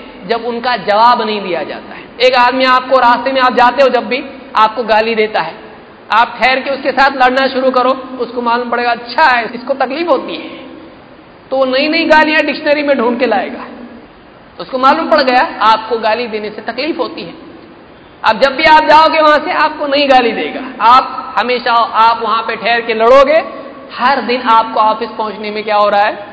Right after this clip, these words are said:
لیٹ ہو رہا ہے۔ آپ کی زندگی خراب ہو رہی ہے۔ اسلام بولتا ہے آپ الجھو مت،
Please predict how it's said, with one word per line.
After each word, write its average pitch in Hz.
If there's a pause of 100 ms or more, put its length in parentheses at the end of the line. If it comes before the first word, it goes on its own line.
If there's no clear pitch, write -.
(280)
لیٹ 262
ہو 214
رہا -
ہے۔ - (300)
آپ 247
کی 320
زندگی 277
خراب 269
ہو 196
رہی -
ہے۔ -
اسلام 277
بولتا 330
ہے 349
آپ 339
الجھو 294
مت، -